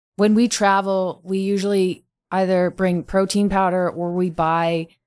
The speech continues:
yogurt at the grocery store or the gas station,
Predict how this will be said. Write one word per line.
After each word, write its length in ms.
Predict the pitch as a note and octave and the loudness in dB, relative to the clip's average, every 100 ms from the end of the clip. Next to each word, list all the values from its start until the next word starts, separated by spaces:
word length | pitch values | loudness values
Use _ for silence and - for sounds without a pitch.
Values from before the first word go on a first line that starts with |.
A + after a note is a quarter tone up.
| _ _ _ - | _ _ _ -4
yogurt 440 | E3 F3+ F3 F3+ | 2 2 2 -2
at 180 | E3+ - | -4 -4
the 120 | F3 | -6
grocery 380 | D3+ E3 E3 F3 | -2 -4 -2 -4
store 380 | - F3 E3+ E3 | -4 0 0 0
or 160 | C3 | -2
the 320 | E3 E3 D#3+ C3+ | -2 -2 -2 -4
gas 260 | - C#3+ D3+ | -4 -2 0
station, 600 | - G3 - A#3 A#3 G#3 | 0 2 2 2 2 0